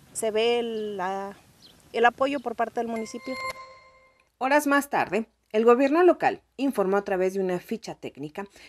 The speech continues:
Speaker 2: que la Dirección General de Obras Públicas dio inicio al estudio topográfico para integrar el proyecto integral del camino que conduce al relleno sanitario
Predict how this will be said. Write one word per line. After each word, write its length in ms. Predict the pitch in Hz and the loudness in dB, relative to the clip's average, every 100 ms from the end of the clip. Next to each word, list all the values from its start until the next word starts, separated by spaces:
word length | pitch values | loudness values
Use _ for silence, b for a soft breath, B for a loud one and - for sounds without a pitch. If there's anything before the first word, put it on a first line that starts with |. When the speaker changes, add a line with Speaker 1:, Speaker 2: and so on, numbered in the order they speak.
| - | -2
Speaker 2:
que 100 | 339 | 2
la 140 | 339 | 4
Dirección 420 | 339 320 - 302 | 4 2 2 0
General 460 | 277 349 311 233 226 | 4 2 4 4 4
de 100 | 220 | 6
Obras 380 | 208 202 226 - | 4 4 -2 -4
Públicas 560 | 254 233 214 240 240 | -6 0 0 0 -4
dio 240 | 233 240 - | 2 2 2
inicio 560 | 240 233 254 311 330 | -2 -2 0 0 4
al 100 | 339 | 4
estudio 440 | 240 - 226 233 254 | 4 0 -6 -4 -4
topográfico 800 | 220 - 175 175 190 233 - 254 | -8 -4 -4 0 -2 -4 -10 -8
para 280 | 254 208 180 | -4 -2 -2
integrar 520 | 175 - 170 170 185 | -4 -6 -4 -2 0
el 100 | 208 | -2
proyecto 560 | 185 165 170 - 208 - | -4 -6 -6 -4 -6 -4
integral 540 | 262 269 262 185 175 | -4 -4 -6 -4 -2
del 200 | 202 247 | -2 -4
camino 440 | 302 269 170 147 | -4 -4 -2 -4
que 140 | 143 156 | -6 -12
conduce 440 | 160 160 160 160 | -10 -8 -8 -4
al 100 | 196 | -4
relleno 380 | 185 156 139 139 | -2 -4 -4 -8
sanitario 680 | - 165 214 269 165 165 | -10 -6 -4 -4 -2 -2